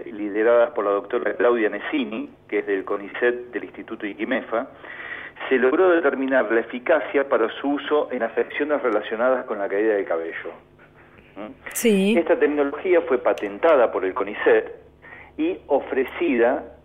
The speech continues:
Speaker 1: a, eh, la comunidad, y nosotros tomamos conocimiento de estas patentes y licenciamos esas patentes para llevar este invento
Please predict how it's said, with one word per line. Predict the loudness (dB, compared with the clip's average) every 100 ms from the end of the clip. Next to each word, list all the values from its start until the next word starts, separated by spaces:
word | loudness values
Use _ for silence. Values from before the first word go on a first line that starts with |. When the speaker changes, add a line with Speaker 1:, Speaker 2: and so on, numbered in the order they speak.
| _
Speaker 1:
a, | 2 4 4 0 -4
eh, | -4 -4 -2
la | -2
comunidad, | -2 -4 0 4 4 4 0 -10 -20 -16
y | -8
nosotros | -6 -6 -4 -4 -4
tomamos | 0 2 2 0 -2
conocimiento | -4 -4 -8 -6 -6 -2 -2
de | -2
estas | -4 -2
patentes | 0 0 -2 -2 -2 -4 -6 -10
y | -8
licenciamos | -6 -8 -10 -8 -2 0 0 -6
esas | -8 -8
patentes | -4 -2 0 -2 -4 -6 -8 -16 -20 -20 -20 _
para | 0 0 0
llevar | 0 4 4 2 -6 -18 _
este | -6 -6 -6
invento | -6 0 0 0 -4 -6 -6